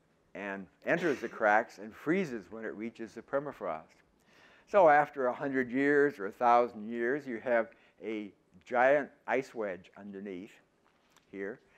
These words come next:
that may be, um, ten feet across or so, five feet across. And it is, they're all connected in this network, and there's a little bit of an ice push ridge up above. So forms a very nice, um,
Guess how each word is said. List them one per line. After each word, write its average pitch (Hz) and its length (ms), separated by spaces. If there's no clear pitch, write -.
that 87 140
may 104 180
be, 104 300
um, 90 220
ten 120 320
feet 127 260
across 110 560
or 117 80
so, 131 320
five 110 220
feet 123 180
across. 131 400
And 123 320
it 131 220
is, 151 240
they're 131 240
all 165 140
connected 156 600
in 98 140
this 113 180
network, 123 580
and 101 140
there's 101 140
a 107 40
little 156 280
bit 151 200
of 139 140
an - 140
ice 139 280
push 143 240
ridge 120 300
up 98 180
above. 92 340
So 127 240
forms 139 480
a 107 80
very 117 300
nice, 117 460
um, 95 340